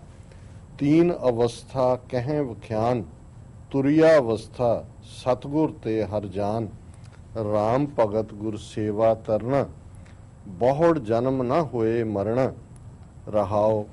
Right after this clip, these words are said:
"ਚਾਰ ਪਦਾਰਥ ਕਹਿ ਸਭ ਕੋਈ, ਸਿਮਰਤ ਸ਼ਾਸਤ ਪੰਡਤ ਮੁਖ ਸੋਈ, ਬਿਨ ਗੁਰ ਅਰਥ ਵਿਚਾਰ ਨ ਪਾਇਆ, ਮੁਕਤ ਪਦਾਰਥ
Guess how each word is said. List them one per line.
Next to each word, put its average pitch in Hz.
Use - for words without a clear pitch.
"ਚਾਰ 123
ਪਦਾਰਥ 113
ਕਹਿ 131
ਸਭ 127
ਕੋਈ, 120
ਸਿਮਰਤ 131
ਸ਼ਾਸਤ 113
ਪੰਡਤ 127
ਮੁਖ 113
ਸੋਈ, 127
ਬਿਨ 156
ਗੁਰ 170
ਅਰਥ 180
ਵਿਚਾਰ 120
ਨ 147
ਪਾਇਆ, 104
ਮੁਕਤ 151
ਪਦਾਰਥ 110